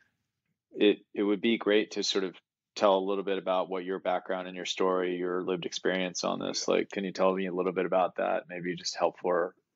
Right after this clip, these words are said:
you know, I, I'm personally interested in, 'cause I don't, I don't think I've heard this, and I think it'd be great for our listeners to hear it as well.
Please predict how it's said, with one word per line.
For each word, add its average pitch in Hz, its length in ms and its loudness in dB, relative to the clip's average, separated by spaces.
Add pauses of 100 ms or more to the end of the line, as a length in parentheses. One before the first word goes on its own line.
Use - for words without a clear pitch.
you 104 180 2
know, 87 160 0
I, 104 200 2 (100)
I'm 117 180 2
personally 110 380 -2
interested 104 400 -6
in, 98 80 -12
'cause 101 140 -4
I 101 100 4
don't, 98 160 -4 (140)
I 101 140 0
don't 101 120 -2
think 98 120 -4
I've 110 200 4
heard 104 260 0
this, 98 360 0
and 101 160 -14 (420)
I 101 80 0
think 107 60 4
it'd 95 140 2
be 90 60 -4
great 92 200 0
for 98 100 -2
our 95 80 2
listeners 98 400 -4
to 101 100 -6
hear 98 140 2
it 98 100 2
as 98 120 -4
well. 101 260 0